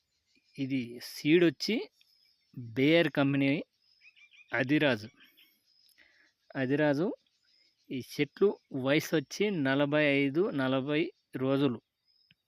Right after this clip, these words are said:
ప్రజెంట్. ఇప్పుడు అన్ సీజన్లో అయితే నాటినారు. ఈరోజు తారీఖు వచ్చి ఇరవై ఆరో తారీఖు, ఇరవై ఆరో తారీఖు, పదో నెల,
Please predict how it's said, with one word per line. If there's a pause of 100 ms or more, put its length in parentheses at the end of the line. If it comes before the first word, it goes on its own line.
(420)
ప్రజెంట్. (1300)
ఇప్పుడు
అన్
సీజన్లో
అయితే
నాటినారు. (920)
ఈరోజు
తారీఖు
వచ్చి
ఇరవై
ఆరో
తారీఖు, (1080)
ఇరవై
ఆరో
తారీఖు, (1300)
పదో
నెల,